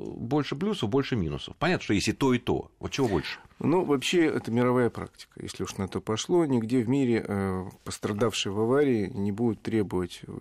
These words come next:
Speaker 2: «Дайте ему деньгами». Ну, представляете немца, который после аварии говорит: «Дайте мне денег,
Speaker 1: Не-не.
Speaker 2: я у себя в гараже отремонтирую сам машину».
Speaker 1: Не-не, я имею в виду по железке только. Если пострадал человек, это другой вопрос,
Speaker 2: Нет,
Speaker 1: наверное.
Speaker 2: по-другому нет,
Speaker 1: Да,
Speaker 2: я
Speaker 1: мы
Speaker 2: говорю,
Speaker 1: говорим только про
Speaker 2: я, я ещё раз говорю, вот представляете в Германии ситуацию, человек пострадал в аварии, автомобиль его
Speaker 1: Автомобиль.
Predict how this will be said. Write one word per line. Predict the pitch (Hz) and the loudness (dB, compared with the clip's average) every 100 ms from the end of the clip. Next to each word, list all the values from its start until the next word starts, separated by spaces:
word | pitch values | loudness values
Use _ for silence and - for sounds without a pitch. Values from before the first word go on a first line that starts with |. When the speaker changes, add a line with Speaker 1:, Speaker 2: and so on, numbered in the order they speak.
| - | -10
Speaker 2:
«Дайте | - 104 101 - | -4 0 0 -2
ему | 95 | -6
деньгами». | 90 101 113 127 | -4 -2 0 0
Ну, | 110 - | -2 -6
представляете | - 151 190 175 147 62 - | -4 0 2 2 0 -8 -4
немца, | 98 110 87 - - | 0 0 0 -10 -14
который | - - 98 | -14 -8 -8
после | - 90 104 | -6 -6 -2
аварии | 107 143 127 | 2 2 2
говорит: | 87 90 95 87 | 0 0 0 0
«Дайте | 92 101 87 | -2 -2 -2
мне | 92 | -4
денег, | 127 175 123 - - | 0 0 -2 -6 -2
Speaker 1:
Не-не. | 123 123 | 0 4
Speaker 2:
я | 135 | 4
у | 139 | 4
себя | 147 | 2
в | 104 | 2
гараже | 117 117 147 | 2 4 2
отремонтирую | 127 107 107 123 117 | 0 0 0 0 0
сам | - 85 | -2 -6
машину». | 80 - - 135 | -6 -4 0 2
Speaker 1:
Не-не, | 147 104 - | 4 2 2
я | 113 131 | 2 4
имею | 139 | 2
в | 123 | 2
виду | 127 135 117 | 4 4 4
по | - 139 | 2 0
железке | 139 175 131 - 87 | 2 4 2 0 -2
только. | 80 71 95 | -2 0 2
Если | 92 | 0
пострадал | - - 95 87 82 | -2 -4 -2 0 0
человек, | - 104 139 104 | 0 0 2 0
это | 90 | -2
другой | 87 117 85 | -2 0 2
вопрос, | 67 - 135 | 0 0 0
Speaker 2:
Нет, | 85 | 2
Speaker 1:
наверное. | 113 156 | 2 2
Speaker 2:
по-другому | 175 175 | 2 2
нет, | 160 | 4
Speaker 1:
Да, | - | 4
Speaker 2:
я | |
Speaker 1:
мы | 123 | 4
Speaker 2:
говорю, | - | 4
Speaker 1:
говорим | 196 180 | 4 2
только | 135 233 202 | 2 0 0
про | - 151 | 0 4
Speaker 2:
я, | 151 143 131 | 4 4 4
я | 151 | 4
ещё | 147 180 | 4 4
раз | 196 139 | 4 6
говорю, | 160 127 107 | 6 6 4
вот | 104 120 | 2 -2
представляете | - 123 - 139 214 - | -2 -4 2 4 4 2
в | 113 | 2
Германии | 120 117 98 92 | 2 4 2 0
ситуацию, | - 120 156 196 - 117 113 - 107 | -4 -2 0 0 0 -4 -4 -10 -8
человек | - 120 170 - | 2 4 4 2
пострадал | 110 - 110 113 98 | -4 -2 0 2 2
в | |
аварии, | 107 147 | 4 4
автомобиль | 117 - 123 117 113 | 2 2 0 0 0
его | |
Speaker 1:
Автомобиль. | 92 123 113 73 | 0 0 0 -2